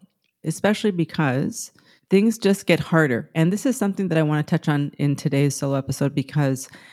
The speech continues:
everyone told me, you know, even when I was first building Nopalera, that it only gets harder, it only gets harder. This is something that you hear over and over, but no one really tells you why. Like, why does it get harder? What exactly gets harder?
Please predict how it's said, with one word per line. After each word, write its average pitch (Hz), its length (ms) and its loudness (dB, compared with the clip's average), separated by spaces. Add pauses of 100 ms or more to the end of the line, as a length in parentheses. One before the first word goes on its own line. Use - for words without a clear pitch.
(640)
everyone 220 400 6
told 175 280 2
me, 127 300 -2
you 147 200 -2
know, 143 240 2
even 170 240 4
when 160 120 2
I 151 60 2
was 143 180 0
first - 260 -4
building 143 500 0 (140)
Nopalera, 143 600 2
that 139 280 0 (260)
it 147 80 0
only 196 180 6
gets 214 200 4
harder, 190 340 4
it 131 100 0
only 156 160 2
gets 180 200 -2
harder. 170 320 2
This 131 140 -6
is 170 100 -2
something 185 180 0
that 170 60 2
you 160 100 4
hear 156 220 2
over 147 240 2
and 143 100 0
over, 135 360 -2 (480)
but 160 180 4
no 185 100 2
one 220 140 0
really 208 160 2
tells 180 240 2
you 156 100 4
why. 135 500 2
Like, 147 180 -6
why 160 220 4
does 214 160 2
it 180 60 0
get 165 140 -4
harder? 143 340 0
What 160 300 2
exactly 156 720 -2 (140)
gets 147 180 0
harder? 180 460 0